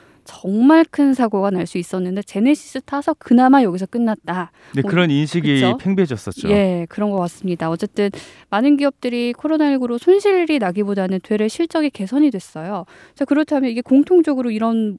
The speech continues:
Speaker 1: 모습이 나타나는 배경은 뭘까요?
Speaker 2: 뭐, 여러 이유가 있겠지만 지난해 이제 코로나 일구로 이제 경기가 워낙 안 좋았잖아요.
Speaker 1: 네.
Speaker 2: 어, 다시 이제 본격적인 회복기에 접어들었다 이런 이유 때문입니다. 지난해 초반 이례적으로 한 번도 경험하지 못한 질병이 등장으로 각 기업들의
Speaker 1: 음.
Speaker 2: 투자금 지출이 꽁꽁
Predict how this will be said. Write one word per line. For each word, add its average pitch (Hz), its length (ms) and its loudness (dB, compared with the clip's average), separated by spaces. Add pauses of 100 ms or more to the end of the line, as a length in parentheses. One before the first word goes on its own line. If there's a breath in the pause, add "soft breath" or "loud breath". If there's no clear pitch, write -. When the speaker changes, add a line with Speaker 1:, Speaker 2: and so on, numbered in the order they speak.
Speaker 1:
모습이 214 360 -4
나타나는 202 560 -4
배경은 254 480 0
뭘까요? 180 480 -8
Speaker 2:
뭐, 120 140 -2
여러 160 280 2
이유가 147 340 0
있겠지만 123 440 -4
지난해 135 380 -2
이제 117 100 -4
코로나 190 400 -2
일구로 147 1120 -4
이제 95 540 -6 (180)
경기가 147 480 0
워낙 113 300 0
안 90 160 -2
좋았잖아요. 92 520 -2
Speaker 1:
네. 165 180 -8 (340 loud breath)
Speaker 2:
어, 120 60 -8
다시 113 260 -2
이제 131 120 -2
본격적인 135 540 -2
회복기에 180 380 -4
접어들었다 120 800 -2
이런 107 260 -2
이유 101 200 -4
때문입니다. 92 640 -2 (440 loud breath)
지난해 139 480 0
초반 120 600 -2
이례적으로 107 540 -4
한 180 140 0
번도 180 220 -2
경험하지 160 560 2
못한 110 280 -2
질병이 120 460 -2
등장으로 98 460 -6
각 101 160 -10
기업들의 196 580 -2
Speaker 1:
음. 190 60 -10
Speaker 2:
투자금 147 420 -4
지출이 - 400 -14
꽁꽁 139 420 -4